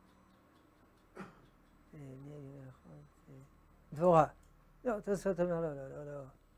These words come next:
אה, שני תירוצים. הוראת שעה, זה פיקוח נפש, ו-,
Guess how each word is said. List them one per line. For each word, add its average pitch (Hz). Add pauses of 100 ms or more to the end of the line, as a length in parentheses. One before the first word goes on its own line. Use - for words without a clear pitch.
(640)
אה, 180
שני 214
תירוצים. 156 (100)
הוראת 180
שעה, 190
זה 160
פיקוח 151
נפש, 170 (800)
ו-, 156